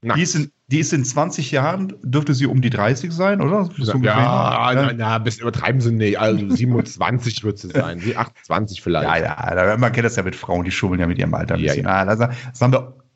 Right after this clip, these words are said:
Speaker 2: inoffiziell dreißig, ne? Also, das ist, ähm, und dass die das moderiert, könnte ich mir sehr gut vorstellen.
Speaker 1: Na.
Speaker 2: Der, der Wendler ist dann siebenundsechzig, dann kann sie ihn auch mal einladen, kann sie mit dem Sch-, draufschieben, mit dem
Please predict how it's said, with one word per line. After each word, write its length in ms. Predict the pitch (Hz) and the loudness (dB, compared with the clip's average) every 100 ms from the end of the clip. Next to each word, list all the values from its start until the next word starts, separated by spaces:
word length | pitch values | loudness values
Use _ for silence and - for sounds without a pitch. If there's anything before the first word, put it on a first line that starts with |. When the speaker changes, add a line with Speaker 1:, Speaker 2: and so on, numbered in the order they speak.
| - | -2
Speaker 2:
inoffiziell 800 | 160 160 120 - 107 - 101 92 | 2 2 2 0 -4 0 2 2
dreißig, 600 | - - 90 - 123 - | 0 -2 -4 -4 -6 0
ne? 240 | 117 135 - | 0 0 -4
Also, 340 | 92 - 98 - | -6 -4 -6 -6
das 160 | - | -8
ist, 200 | - - - - - 123 | -8 -12 -12 -12 -12 -2
ähm, 400 | 113 113 120 120 120 | 2 4 2 0 -2
und 160 | 135 | 0
dass 140 | 147 123 | 0 -2
die 100 | 165 | -4
das 160 | 233 | 0
moderiert, 300 | 190 131 127 | 2 2 2
könnte 140 | 170 160 | 0 2
ich 40 | |
mir 60 | 127 | 2
sehr 100 | 123 | 2
gut 120 | 120 | 0
vorstellen. 460 | - - - - - _ _ _ _ _ - | -4 -6 -8 -8 -16 _ _ _ _ _ -6
Speaker 1:
Na. 120 | 113 - - | -4 -2 0
Speaker 2:
Der, 180 | 123 123 | 0 0
der 140 | 139 131 | 0 2
Wendler 240 | 180 202 | 2 2
ist 160 | 247 165 | 0 2
dann 100 | 135 | 2
siebenundsechzig, 800 | 123 123 107 165 - - 208 - | 4 2 2 -2 -4 -4 -2 -2
dann 140 | 127 | -2
kann 160 | 131 127 | 0 0
sie 60 | |
ihn 60 | 127 | 2
auch 60 | |
mal 140 | 101 98 | 0 0
einladen, 680 | 139 175 208 202 214 202 - - _ _ - | 2 2 2 2 2 -2 -8 -20 _ _ -6
kann 160 | - 120 | 0 2
sie 220 | 123 - - - - | 2 -2 -10 -14 -12
mit 140 | - 101 | -4 -2
dem 80 | 110 | 0
Sch-, 340 | - 160 139 | -2 -4 -8
draufschieben, 720 | - 196 196 - 190 185 185 - | 0 0 0 2 2 2 0 0
mit 100 | 156 | 2
dem 180 | 135 | 2